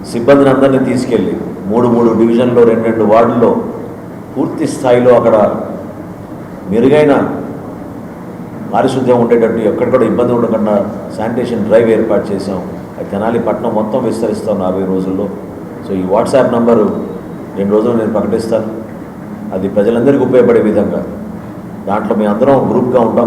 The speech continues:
కాబట్టి ఇమీడియట్గా స్పందించే విధంగా, సమస్యలపైన మేము నిజాయితీగా కరెక్ట్ టైంకి స్పందించే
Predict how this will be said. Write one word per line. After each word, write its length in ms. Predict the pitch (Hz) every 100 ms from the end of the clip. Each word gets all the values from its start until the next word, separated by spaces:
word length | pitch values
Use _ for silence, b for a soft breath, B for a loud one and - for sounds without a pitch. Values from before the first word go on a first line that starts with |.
| 110
కాబట్టి 360 | 107 104 107 101 95
ఇమీడియట్గా 360 | 107 120 113 117 120
స్పందించే 380 | 110 107 110 92
విధంగా, 320 | 95 107 101 92 90 - - - -
సమస్యలపైన 540 | 98 104 - 104 104 101 95
మేము 160 | 90 87 - - - - - - - 202
నిజాయితీగా 540 | - 151 151 131 - - - - - - - - - - - -
కరెక్ట్ 240 | 120 -
టైంకి 240 | 135 131 131
స్పందించే 420 | - 120 120 123